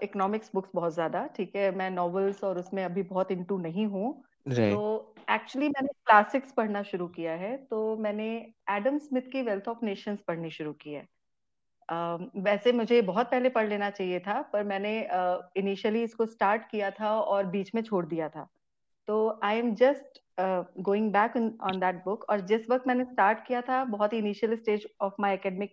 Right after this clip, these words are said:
Speaker 1: life शुरू हुआ था, तो I, I had a little lesser interest in that book, but now I'm finding it very interesting। So that is something I would say कि हाँ, I would not say best book, but yes, currently I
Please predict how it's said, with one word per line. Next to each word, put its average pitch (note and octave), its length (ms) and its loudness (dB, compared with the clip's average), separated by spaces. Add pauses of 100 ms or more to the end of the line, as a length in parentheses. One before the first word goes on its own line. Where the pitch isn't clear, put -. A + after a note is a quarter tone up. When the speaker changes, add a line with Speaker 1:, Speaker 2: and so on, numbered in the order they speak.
Speaker 1:
life F#3+ 200 0
शुरू F#3+ 180 -6
हुआ F#3+ 200 0
था, - 120 0
तो - 140 2
I, F#3 220 4
I F3+ 340 -6
had F#3 140 0
a F#3 180 -4
little F#3 240 -2
lesser A3 360 2
interest - 380 2
in - 100 4
that E3+ 220 6
book, A3+ 160 -4 (460)
but A3 140 2
now A3 40 0
I'm B3 320 4
finding G#3 160 2
it G#3 420 -6
very A#3+ 280 2
interesting। A3+ 520 -4 (540)
So C4 80 0
that D4 220 2
is - 0 -
something A3+ 320 -2
I G3+ 260 -2
would F3+ 120 -6
say E3+ 200 -6
कि E3 220 -8
हाँ, D3+ 360 -10 (140)
I F#3+ 40 -2
would B3 140 0
not D#4 120 -2
say D#4 140 -6
best G#3+ 220 4
book, C4 360 -2
but B3 180 2
yes, A#3+ 140 6 (160)
currently G#3+ 520 4 (140)
I G3+ 240 2